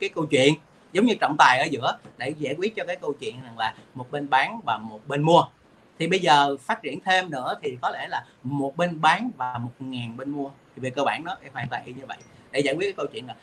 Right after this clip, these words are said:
ví dụ như bây giờ chỗ anh Long, ảnh, ờ, ờ, yêu thích cái Munca, ảnh muốn, ờ, ờ, đưa cái sản phẩm của Munca đến với đông người hơn, thì ok, ảnh, ờ, sẽ xin một kênh ở trên Munca và một cái ô bán hàng và một sản phẩm. Thì cái, cái ngày mở bán thì ảnh sẽ mở bán.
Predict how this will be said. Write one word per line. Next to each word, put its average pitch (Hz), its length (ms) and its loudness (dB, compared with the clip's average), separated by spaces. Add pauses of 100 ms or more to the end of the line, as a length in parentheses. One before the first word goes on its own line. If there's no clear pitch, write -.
(160)
ví 262 80 -2
dụ 190 100 2
như 185 140 -2
bây 170 100 -2
giờ 147 200 2
chỗ 147 60 2
anh 175 160 6
Long, 160 260 6
ảnh, 165 200 -4
ờ, 160 300 0 (240)
ờ, 135 200 -6
yêu 156 160 -4
thích 214 120 -4 (100)
cái 175 140 -4
Munca, 143 360 2
ảnh 135 220 -2
muốn, 175 260 -10
ờ, 139 200 -4 (200)
ờ, 127 240 -4
đưa 175 200 -2
cái 190 80 -6
sản 151 220 -10
phẩm - 240 -4
của 151 100 -8
Munca 143 520 -2
đến 202 220 -2
với 240 140 -6 (220)
đông 185 200 4
người 147 160 2
hơn, 165 180 4 (400)
thì 143 60 -4
ok, 160 200 0 (460)
ảnh, 135 200 -6
ờ, 165 180 -4
sẽ 139 140 -12
xin 151 200 -12
một 131 100 -8 (120)
kênh 131 240 -2
ở 131 160 -8
trên 131 240 -8
Munca 123 440 -2 (280)
và 110 140 -4
một 110 200 -12
cái 165 120 -6
ô 143 200 4
bán 160 200 -2
hàng 117 280 -10
và 107 80 -8
một 107 140 -16
sản 123 220 -12
phẩm. - 200 -4 (280)
Thì 165 120 -4
cái, 233 80 2
cái 233 100 0
ngày 151 140 2
mở 135 200 -2
bán 165 240 4
thì 147 60 -8
ảnh 135 140 -6
sẽ 139 120 -10
mở 139 160 -10
bán. 147 260 -4